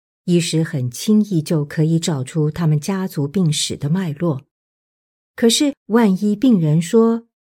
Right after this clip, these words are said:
他们的父母或是祖父母是因年老体衰，并于八十五岁寿终正寝呢？更甚者，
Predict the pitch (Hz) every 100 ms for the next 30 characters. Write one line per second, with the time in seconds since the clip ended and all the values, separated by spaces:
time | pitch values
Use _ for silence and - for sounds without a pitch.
0 | - 202 196 170 165 269 196 139 147 -
1 | 180 165 175 156 151 156 131 - 277 220
2 | 147 135 - _ - 220 214 214 214 -
3 | 180 170 240 277 165 165 - 127 113 -
4 | 202 202 214 _ _ 277 254 208 208 208
5 | 277 285 - 190 165 120 196 160 151 -
6 | 208 202 226 226 269 175 170 - 120 120
7 | 156 220 - _ _ _ _ _ _ _
8 | _ _ _ _ _ - 330 277 254 330
9 | 240 175 139